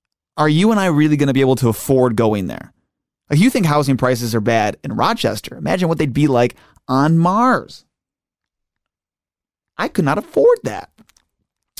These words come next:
So, uh, it seems like all anyone's talking about today is how it's gonna be in the upper, like, seventies, near eighty on Sunday,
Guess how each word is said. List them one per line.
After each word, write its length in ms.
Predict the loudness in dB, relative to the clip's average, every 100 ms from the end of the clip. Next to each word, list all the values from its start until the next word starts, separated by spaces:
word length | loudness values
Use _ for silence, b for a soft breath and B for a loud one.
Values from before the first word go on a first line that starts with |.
| -16
So, 160 | -6 -2
uh, 200 | 0 0
it 80 | -2
seems 180 | -2 -2
like 240 | -2 -2
all 160 | 0 2
anyone's 320 | 2 0 0
talking 280 | 0 0 0
about 340 | 2 2 0 B B B B B
today 320 | -2 0 2
is 120 | 2
how 400 | 2 2 2 2
it's 140 | 0 -2
gonna 220 | -2 0
be 320 | 2 2 0
in 80 | -2
the 140 | -4
upper, 340 | -2 -2 -4 -6
like, 180 | -12 -10
seventies, 800 | -4 -2 2 2 4 2 0
near 220 | -2 -2 -2
eighty 340 | 0 2 2 2
on 120 | 0
Sunday, 520 | 0 0 2 0 -2